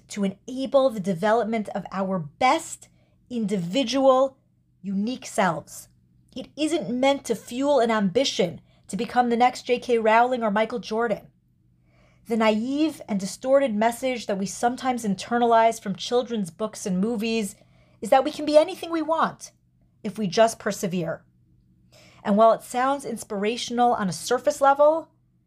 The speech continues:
this message can really be destructive if it gets in the way of our embracing our true selves. Whether you live a public life, as did Moshe Rabbeinu,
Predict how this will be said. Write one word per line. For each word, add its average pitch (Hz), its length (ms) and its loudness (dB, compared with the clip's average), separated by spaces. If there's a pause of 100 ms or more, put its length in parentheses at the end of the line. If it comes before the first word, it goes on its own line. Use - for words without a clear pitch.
(220)
this 208 200 -16
message 269 440 -2
can 220 280 -6
really 277 260 -4
be 247 160 -8
destructive 202 800 -2 (340)
if 190 140 -12
it 190 100 -8
gets 220 260 -2
in 233 80 -4
the 226 100 0
way 190 440 2
of 175 140 -6
our 175 160 0
embracing 175 760 -4 (300)
our 170 220 -4
true 180 640 -2 (140)
selves. - 640 -10 (1600)
Whether 202 200 0
you 214 140 0
live 247 560 0 (240)
a 196 80 -4
public 233 500 2
life, 214 460 0 (340)
as 185 180 -6
did 160 120 -6
Moshe 202 300 -2
Rabbeinu, 190 680 2